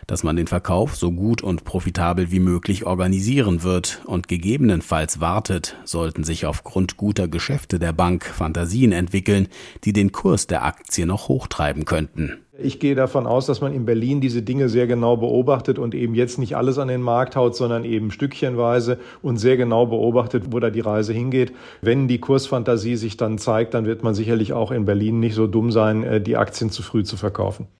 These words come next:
Speaker 1: Bei der Opposition im Deutschen Bundestag allerdings gibt es auch kritische Stimmen über den geplanten Verkauf der Commerzbank-Aktien.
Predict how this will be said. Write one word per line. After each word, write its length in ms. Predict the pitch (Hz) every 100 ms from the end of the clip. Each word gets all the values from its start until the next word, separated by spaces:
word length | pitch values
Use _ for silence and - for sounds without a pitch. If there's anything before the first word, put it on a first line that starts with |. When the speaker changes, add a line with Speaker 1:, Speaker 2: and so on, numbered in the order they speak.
| -
Speaker 1:
Bei 120 | 82
der 180 | 80 80
Opposition 800 | 82 - 82 80 78 - 110 156
im 100 | 92
Deutschen 440 | 82 85 - 87
Bundestag 580 | 95 107 98 - 90 82
allerdings 500 | 90 87 90 92 -
gibt 200 | 90 -
es 160 | 90 85
auch 140 | 107
kritische 440 | - 135 - -
Stimmen 400 | 87 - 98 87
über 180 | 80 76
den 160 | 80 80
geplanten 520 | 80 85 82 80 85
Verkauf 400 | - 82 85 78
der 100 | 78
Commerzbank-Aktien. 1200 | - 78 78 - 78 76 - - - 78 57 -